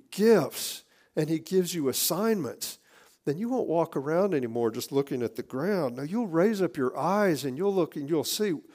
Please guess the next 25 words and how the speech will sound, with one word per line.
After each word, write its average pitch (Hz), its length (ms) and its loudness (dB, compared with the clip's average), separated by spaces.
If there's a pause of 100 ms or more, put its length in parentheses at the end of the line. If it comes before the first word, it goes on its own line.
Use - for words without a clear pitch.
(320)
that - 140 -8
there 226 200 2
are 135 160 -4 (100)
opportunities 214 920 0
here. 117 320 0 (280)
There 180 180 2
are 123 80 0
people 240 580 -4
that 151 160 0
I 127 160 0
know. 156 540 -4 (360)
There 170 120 2
are 151 60 0
situations. 190 1120 -4 (340)
God 220 260 -2
has 254 120 -6
given 233 300 -8
me 208 100 -4
wisdom. 214 560 -6 (840)
I'm 156 100 -10
not 214 180 -2
everything, 143 600 -2
but 165 140 -2
I'm 135 180 -6
something. 123 680 -4